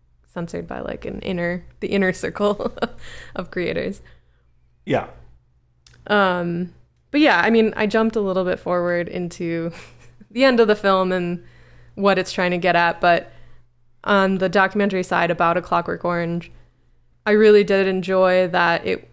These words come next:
Speaker 1: it wasn't just a straightforward documentary about the making of Clockwork Orange.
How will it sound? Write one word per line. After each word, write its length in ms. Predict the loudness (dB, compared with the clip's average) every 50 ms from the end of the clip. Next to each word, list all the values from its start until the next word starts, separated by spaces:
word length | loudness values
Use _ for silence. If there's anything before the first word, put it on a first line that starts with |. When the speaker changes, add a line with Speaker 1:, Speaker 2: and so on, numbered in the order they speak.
| _ _ _ -2
Speaker 1:
it 100 | 0 2 4
wasn't 300 | 4 2 2 0 -2 -2
just 180 | -4 -6 -6 -6
a 60 | -6
straightforward 520 | -4 -2 -2 -2 -2 0 0 0 0 0
documentary 680 | 0 -2 -2 -2 -4 -4 -4 -4 -4 -4 -2 -2 -2 -2 -4
about 460 | -6 -8 -4 -2 0 0 0 0 -2
the 80 | -4
making 460 | -4 -4 -4 -6 -4 -2 -2 0 0 0
of 80 | -2
Clockwork 400 | -2 -2 -2 -2 -2 -4 -4 -2
Orange. 420 | -2 -2 0 0 -2 -4 -6 -8